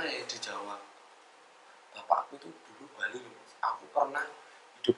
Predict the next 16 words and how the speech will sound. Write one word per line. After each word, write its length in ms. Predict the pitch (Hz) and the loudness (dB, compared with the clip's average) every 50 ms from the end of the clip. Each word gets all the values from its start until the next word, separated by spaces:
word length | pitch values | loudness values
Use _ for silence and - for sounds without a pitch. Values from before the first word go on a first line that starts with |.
| - | 2
di 40 | 117 - | -2 -8
Bali 240 | - - - 113 117 | -6 -4 -4 -4 0
itu 240 | - 170 180 147 | 6 8 10 10
ya 80 | - - - - - - - - - - - - - - - - - - - - - - - - - - - - - - - - - - | 8 6 -2 -8 -12 -14 -16 -16 -12 -12 -10 -8 -10 -10 -12 -14 -18 -20 -20 -20 -20 -20 -20 -20 -20 -20 -20 -20 -20 -20 -20 -20 -18 -10
setahunan 800 | - - - - - - 117 113 120 123 123 131 139 139 139 135 | -4 -2 -2 4 6 8 10 10 10 8 10 12 12 12 12 12
lah 160 | 123 - - | 8 4 2
waktu 320 | 117 113 113 117 - 120 120 | 4 4 4 4 2 -2 2
itu." 160 | - 135 139 | 6 6 10
Terus 320 | - 139 147 147 - - | 12 12 12 12 10 6
kemudian 320 | 131 127 - - 131 143 143 | -2 -2 2 4 4 4 6
bapakku, 640 | - 117 113 - 117 - - - 135 147 - - - - - - - - - - - - - - - - - - | 6 4 8 10 10 10 10 12 12 12 12 12 8 -2 -12 -16 -18 -20 -20 -20 -20 -20 -20 -20 -20 -8 0 8
eh, 480 | 117 120 117 117 117 117 117 113 117 120 117 - | 12 12 12 12 12 12 12 12 12 12 10 6
sama 240 | 120 117 123 123 | 4 6 6 8
ibuku 400 | 127 123 - - - - 139 135 | 6 6 2 -4 -8 -8 -8 -8
hijrah 320 | - - - 120 127 131 - | -6 0 8 10 10 10 10
ke 220 | - - - - | 8 2 -2 -4